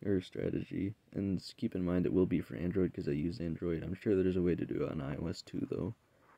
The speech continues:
And I think that's about everything. I'm trying to make sure I covered all the <laughs> bases here. I'm sure this video's already probably too long. But that should be about it.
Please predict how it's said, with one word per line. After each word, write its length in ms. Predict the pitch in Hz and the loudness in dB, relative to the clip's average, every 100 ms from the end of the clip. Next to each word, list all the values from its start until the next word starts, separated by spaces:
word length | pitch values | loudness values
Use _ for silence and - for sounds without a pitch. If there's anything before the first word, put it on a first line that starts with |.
| _ _ _ _ _ _ _ | _ _ _ _ _ _ _
And 120 | 104 107 | -8 -2
I 180 | 110 110 - | -2 -2 -6
think 200 | 165 190 | -8 -6
that's 500 | 208 - - - - - | -8 -10 -14 -18 -18 -8
about 460 | 127 131 - - - | -8 -4 -2 -2 -4
everything. 540 | 113 107 95 90 92 90 | -4 -4 -6 -4 -4 -4
I'm 60 | |
trying 180 | 90 104 | -4 -4
to 60 | 92 | -4
make 140 | - | -4
sure 140 | - | -4
I 20 | - | -4
covered 320 | - 98 92 | 0 2 4
all 120 | 92 | 2
the 100 | 87 | 0
<laughs> 140 | 82 | 2
bases 420 | 107 113 120 110 - | 2 2 -2 -4 -2
here. 320 | 113 101 110 | -2 0 0
I'm 200 | 110 98 95 | 0 -2 -2
sure 180 | - 92 | 0 0
this 100 | - | 0
video's 360 | - 80 80 | -4 -2 0
already 220 | 76 78 | -2 -2
probably 260 | 76 - 73 | -4 -6 -10
too 220 | - 87 | -6 -4
long. 240 | 85 92 101 _ _ _ _ _ _ _ _ _ _ _ _ - | -2 -4 -6 _ _ _ _ _ _ _ _ _ _ _ _ -8
But 180 | 110 | -8
that 200 | - - - | -8 -10 -10
should 320 | - 131 135 | -8 -8 -6
be 200 | - - | -2 0
about 560 | 120 - - 113 123 - _ _ _ | -2 -6 -8 -4 -4 -6 _ _ _
it. 520 | 113 90 - - - | -6 -4 -8 -12 -20